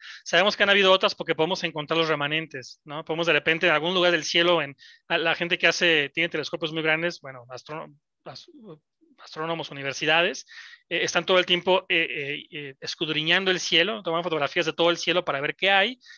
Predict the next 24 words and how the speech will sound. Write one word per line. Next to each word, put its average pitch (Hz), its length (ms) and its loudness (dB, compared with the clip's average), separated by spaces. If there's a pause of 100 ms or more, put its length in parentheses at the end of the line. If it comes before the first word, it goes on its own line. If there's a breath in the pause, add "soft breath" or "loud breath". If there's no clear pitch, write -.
y 185 80 -4
de 160 60 6
repente 175 240 2
encuentran 180 320 0
un 170 80 -4
remanente 165 440 2
que 143 80 -4
no, 147 220 -8
no 160 100 -2
era 165 140 0
conocido 156 460 -6
antes, 165 260 -6
y 156 60 -12
bueno, 139 280 -8
¿no? 139 200 -8
Uno 160 160 -8
puede, 151 260 0
con 139 160 -14
las 117 140 -18
técnicas 156 220 -8
que - 100 -12
les 135 80 -12
expliqué, 170 500 -2 (400 loud breath)
eh, 151 260 -8